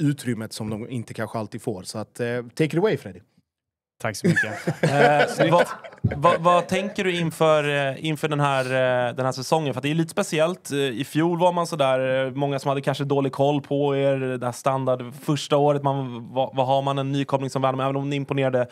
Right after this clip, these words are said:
Speaker 3: väldigt mycket i sup-, i Superettan innan det? Har du en känsla av att fler kommer ha koll på er i år? Pratar ni om någonting sånt internt?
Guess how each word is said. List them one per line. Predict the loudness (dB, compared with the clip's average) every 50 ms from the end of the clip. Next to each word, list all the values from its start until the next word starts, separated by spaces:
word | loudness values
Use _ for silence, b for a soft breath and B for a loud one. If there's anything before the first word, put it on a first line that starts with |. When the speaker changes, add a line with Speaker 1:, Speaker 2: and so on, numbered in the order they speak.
| B B B B
Speaker 3:
väldigt | B -4 -2 0
mycket | -2 -2 -2
i | -2 -2 -2 -2
sup-, | -2 -2 -4 -6
i | -6 -4
Superettan | -2 0 0 0 0 0 -2 -2
innan | -2 -2 -2 -2 0
det? | 0 0 0 0 -2 -4 b b b b b _ _ _ _ _ _ _ _ _ _ _ _ _ _ _ _ -2
Har | 2 2 4
du | 4
en | 2
känsla | 0 0 0 0 0 0 -4 -2 0 2
av | 2 4 4 2
att | 0 -2
fler | -4 -4 -2 0 2 2 2 0 0 -2 -6 -8
kommer | -4 -2 -2 0 2 2
ha | 0 0
koll | 2 2 2 2 0
på | 0 0 0 2 2
er | 0 -2 -6 -12 _ _ _ 0
i | 2 4
år? | 4 4 4 2 2
Pratar | 4 2 2 2 2 0 0
ni | 0 0
om | 0 0
någonting | 0 0 -2 -2 -4 -4 -2
sånt | -2 -2 -2 -4 -4
internt? | -6 -4 -2 -4 -4 -4 -8